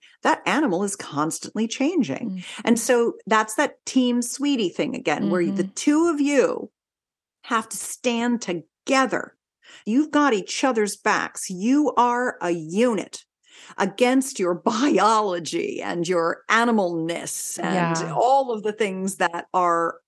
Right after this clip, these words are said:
Speaker 1: we can't control in our lives. And so the Sexual Soulmate Pact is a very ninja technique that really helps couples start to get into the team sweetie thing, start to understand that they're,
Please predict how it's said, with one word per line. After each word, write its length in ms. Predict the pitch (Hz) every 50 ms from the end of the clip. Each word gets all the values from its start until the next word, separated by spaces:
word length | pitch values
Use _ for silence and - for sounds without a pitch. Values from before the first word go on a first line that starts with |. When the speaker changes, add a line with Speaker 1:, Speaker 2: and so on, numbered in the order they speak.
| _ _ _ _ _ _ _ _ -
Speaker 1:
we 200 | 254 226 214 196
can't 580 | - - - - 208 233 262 285 269 277 - - _ -
control 640 | - - 147 - - - - - - - - -
in 80 | - -
our 160 | - - - - - - -
lives. 240 | - - - - - _ - - - - - - - - - -
And 120 | 226 240
so 100 | 226 320
the 80 | 254 294
Sexual 360 | 294 - 403 415 - 466 453
Soulmate 360 | 427 - 349 302 285 262 269
Pact 320 | - 240 240 214 226 - 214
is 80 | 202
a 60 | 214
very 260 | 202 226 233 269 311 311
ninja 320 | 269 226 214 208 214 208
technique 720 | - - 190 180 - - 175 170 160 156 160 - - - - -
that 560 | 175 180 196 190 180 175 175 175 175 - - _ -
really 440 | 196 196 254 285 311 320 330 339 311
helps 420 | 254 262 233 220 214 - - -
couples 640 | - - 190 185 - 180 175 175 170 170 - - _ _ _ _ _ _ _ _ _ _ _ _ _ _ _ _ _ _ _ -
start 300 | - - 269 277 294 294
to 160 | - 214 185 _ _ _
get 180 | - 262 262 269
into 200 | 277 262 247 240
the 60 | 208 202
team 280 | - - 233 214 208
sweetie 380 | 202 - - 214 208 196 202 196
thing, 400 | - 214 190 185 180 180 175 -
start 220 | - - 233 226
to 100 | 226 - - _ _ -
understand 840 | 269 294 294 294 269 269 254 - - - - 202 185 190 190 190 190
that 200 | 185 175 180 175 - 180
they're, 320 | 196 185 185 185 -